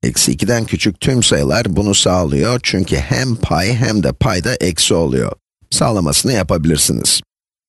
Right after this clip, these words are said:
Hemen x'e eksi üç diyelim. Eksi üç eksi bir,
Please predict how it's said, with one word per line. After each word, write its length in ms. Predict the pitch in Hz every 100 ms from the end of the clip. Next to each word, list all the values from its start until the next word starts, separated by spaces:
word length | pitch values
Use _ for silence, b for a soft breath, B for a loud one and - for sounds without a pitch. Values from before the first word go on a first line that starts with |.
| _ -
Hemen 420 | 71 64 131 -
x'e 480 | 107 98 - 120 117 - _ _ _ -
eksi 340 | 131 - -
üç 340 | 67 113 - -
diyelim. 520 | 82 64 95 117 101 - _ _ _ _ _ _ _ _ _ _
Eksi 340 | 127 127 - 131
üç 420 | - 123 - -
eksi 460 | 87 80 - 76 69
bir, 380 | 120 117 -